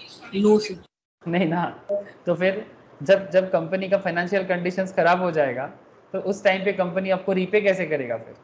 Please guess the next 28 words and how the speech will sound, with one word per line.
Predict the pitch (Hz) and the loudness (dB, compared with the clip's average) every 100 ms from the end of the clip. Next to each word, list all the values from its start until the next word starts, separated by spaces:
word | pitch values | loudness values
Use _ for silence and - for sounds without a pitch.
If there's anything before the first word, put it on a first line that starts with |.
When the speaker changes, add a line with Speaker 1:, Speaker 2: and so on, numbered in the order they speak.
| _ _ _ - | _ _ _ -20
Speaker 2:
तो | 160 | -6
company | 165 156 185 185 | -6 -4 -4 -2
बोलता | 165 156 170 | 0 2 4
है, | 165 143 - - - - | 2 2 -2 -8 -20 -10
"ठीक | 196 196 | -6 -2
है, | 185 165 | 2 0
एक | 160 | 2
काम | 160 180 175 | 2 2 0
करते | 147 131 | -4 -4
हैं, | 123 139 185 - _ 156 | -10 -12 -16 -20 _ -2
हमारे | 165 190 | 2 4
assets | 165 151 196 - | 4 4 0 0
पे | 190 | 0
आपको | 170 - | 0 -2
charge | - 175 156 160 | -2 2 2 2
दिला | 147 143 127 | -2 -2 -4
देते | 113 113 | -6 -14
हैं।" | 113 - | -20 -2
Charge | 175 180 185 | 2 2 2
मतलब, | 185 175 208 285 - - _ _ _ _ _ _ _ _ _ _ - | -6 0 0 0 -8 -20 _ _ _ _ _ _ _ _ _ _ -10
मतलब | 156 196 196 - | 0 2 2 4
आपका | 180 202 - | 4 4 2
अधिकार | 208 160 170 190 196 196 | 0 2 0 4 6 6
दिला | 165 160 | 6 0
देते | 131 120 - | -2 -4 -14
हैं, | 110 - 127 | -20 -20 -6
Right। | 147 160 147 - - _ _ _ _ _ - | 0 0 -2 -12 -20 _ _ _ _ _ -12
ओके, | 151 220 | -2 0